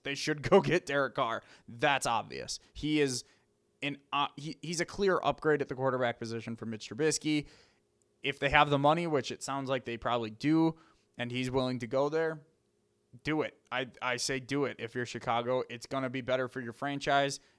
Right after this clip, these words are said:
You're, I think you will compete more closely to the Packers and the Vikings than if you had Mitch Trubisky. You know, you're just gonna be a better team. So, I, I, I don't know. It's interesting.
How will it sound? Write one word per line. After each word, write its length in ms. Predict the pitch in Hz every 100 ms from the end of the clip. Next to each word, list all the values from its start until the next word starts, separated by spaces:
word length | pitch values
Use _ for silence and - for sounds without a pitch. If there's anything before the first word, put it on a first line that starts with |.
| -
You're, 480 | 117 127 127 113 107 _
I 120 | 120
think 280 | - 135 123
you 100 | 127
will 380 | 127 123 117 117 _ _ _ _ _ _ _ _ _ _ _
compete 580 | - 127 - - 170 -
more 640 | 147 143 139 147 151 143 139 _ _ _ _ _ _ _ _ _ _
closely 1040 | - - 143 147 143 - 143 139 135 131 -
to 120 | -
the 80 | 123
Packers 360 | - 123 120 120
and 80 | 120
the 40 |
Vikings 440 | 113 120 127 127 117
than 140 | 117
if 120 | 113
you 140 | 107 107
had 220 | 113 107
Mitch 240 | 104 - -
Trubisky. 480 | 147 143 143 139 -
You 100 | -
know, 140 | 139 139
you're 220 | 135 147
just 200 | 143 147
gonna 120 | 156
be 80 | 151
a 40 | 143
better 220 | 135 123
team. 360 | - 131 107
So, 400 | 113 - 117 113 - - _ _ _ _ _ _ _ _ _ _ _ _ -
I, 180 | - - - 143 143 -
I, 180 | 123 101
I 100 | 131
don't 120 | 139 131
know. 160 | 107 -
It's 200 | 120 135
interesting. 600 | 123 117 107 - 107